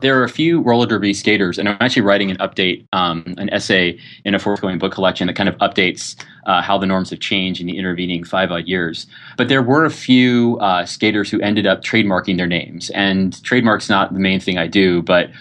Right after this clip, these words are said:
um, my recollection is that stage names can be trademarkable, even though sort of a casual personal name may not be. And so the real puzzle of the paper is, you know, given that law is available, why do they advert to norms instead?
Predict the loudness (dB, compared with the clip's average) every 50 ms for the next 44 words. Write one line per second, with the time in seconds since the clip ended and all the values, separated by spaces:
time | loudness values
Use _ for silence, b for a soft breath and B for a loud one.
0 | B B B B B 0 2 2 2 2 2 2 2 2 0 0 0 0 0 -2
1 | -2 -2 -2 -2 -4 -8 -8 -8 -6 -2 0 2 2 2 0 -2 -4 -2 -2 -2
2 | -4 -6 -8 -8 -10 -8 -8 -8 -6 -2 -2 -2 0 0 -2 -4 -4 -4 -4 -4
3 | -2 -2 -2 -2 -2 -2 0 0 2 2 2 2 2 0 -2 -2 -2 -2 -2 -6
4 | -6 -4 -2 -2 -2 -2 -2 -6 -6 -4 -4 -4 -4 -2 -4 -4 -2 0 0 0
5 | 0 0 -2 -4 B B B B B B B 0 2 2 4 2 2 0 0 -2
6 | -4 -4 -4 -4 -4 -4 -4 -2 0 0 2 2 2 2 2 2 2 0 0 2
7 | 0 0 0 -2 -2 0 0 -2 0 0 -2 -2 0 -2 -2 -4 -6 B B B
8 | B B B B B B B 2 4 4 4 2 2 4 4 4 4 2 0 2
9 | 2 4 4 4 4 2 2 2 0 0 0 -2 -6 -2 0 0 2 2 0 0
10 | 0 -2 -2 -2 -4 -4 0 2 2 2 2 2 0 0 0 0 -4 -4 -6 -6
11 | -6 -6 -10 -8 -6 -6 -4 -4 -4 -6 -6 -8 -12 -12 -12 -14 -10 -4 -2 -2
12 | -2 -2 -6 -12 -20